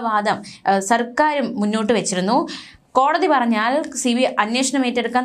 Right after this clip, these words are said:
തയ്യാറാണെന്ന് സി ബി ഐയും കോടതിയിൽ നിലപാട് വ്യക്തമാക്കിയിരുന്നതാണ്. പക്ഷേ സിംഗിൾ ബെഞ്ച് ഈ ഹർജി തള്ളിയിരുന്നു. ഇപ്പോൾ ഡിവിഷൻ ബെഞ്ചിലേക്ക് ഹർജി എത്തിയിട്ടുണ്ട്. ഡിവിഷൻ ബെഞ്ച് എന്ത് തീരുമാനമെടുക്കും എന്നതാണ് ഏവരും ഉറ്റുനോക്കുന്നത്. അതിനിടയിലാണ് അഭിഭാഷകരെ മാറ്റിക്കൊണ്ടുള്ള ഒരു നിർണായക നീക്കം കൂടി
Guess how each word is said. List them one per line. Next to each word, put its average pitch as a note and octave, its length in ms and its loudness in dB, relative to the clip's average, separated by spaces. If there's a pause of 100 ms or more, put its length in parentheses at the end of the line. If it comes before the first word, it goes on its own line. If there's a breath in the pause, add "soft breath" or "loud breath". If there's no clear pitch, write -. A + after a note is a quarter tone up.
തയ്യാറാണെന്ന് A3+ 680 0
സി C#4 120 -2 (140)
ബി E4 140 2
ഐയും A3+ 260 -2
കോടതിയിൽ G#3 340 0 (300 loud breath)
നിലപാട് A3+ 380 2
വ്യക്തമാക്കിയിരുന്നതാണ്. G#3+ 920 -2
പക്ഷേ A3 240 -2 (280 loud breath)
സിംഗിൾ A#3+ 260 4 (100)
ബെഞ്ച് A3+ 260 2 (100)
ഈ - 20 -2 (120)
ഹർജി G3 320 -2
തള്ളിയിരുന്നു. G3+ 480 0
ഇപ്പോൾ G#3 140 -2 (100)
ഡിവിഷൻ A3+ 320 2
ബെഞ്ചിലേക്ക് A3 440 2 (120)
ഹർജി F#3+ 340 -2
എത്തിയിട്ടുണ്ട്. G#3+ 460 0 (420 loud breath)
ഡിവിഷൻ C#4 320 2
ബെഞ്ച് C4+ 220 2
എന്ത് B3 200 2 (320)
തീരുമാനമെടുക്കും A#3 760 0 (100)
എന്നതാണ് G#3+ 360 0 (140)
ഏവരും G3+ 320 0
ഉറ്റുനോക്കുന്നത്. G3+ 640 0
അതിനിടയിലാണ് G3 680 0 (380 loud breath)
അഭിഭാഷകരെ A3+ 600 0
മാറ്റിക്കൊണ്ടുള്ള B3+ 640 2 (120)
ഒരു A3 180 -2
നിർണായക A3+ 480 -2
നീക്കം G#3 320 -2
കൂടി G#3+ 180 2